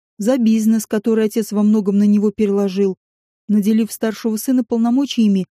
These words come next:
которые мне и не снились. А, впрочем, я к тому и не стремился, учась себе потихоньку в универе.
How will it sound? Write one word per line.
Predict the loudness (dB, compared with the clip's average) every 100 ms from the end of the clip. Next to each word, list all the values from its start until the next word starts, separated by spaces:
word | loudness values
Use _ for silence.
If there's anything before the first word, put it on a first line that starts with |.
| _ _ _ _ -8
которые | -4 -2 0
мне | 2 2 2
и |
не | 2 -2
снились. | 0 2 2 -2 -6 _ _ _ _ _
А, | -6 -6
впрочем, | -4 -4 -4 0 0
я | 0
к | -2
тому | -2 0
и | 2
не | 0
стремился, | -2 0 2 0 -2 -8 -10 _ -10
учась | -6 -2 -4
себе | -2 -4
потихоньку | -4 -6 -6 -4 -4 -2
в | 0
универе. | 0 2 0 -2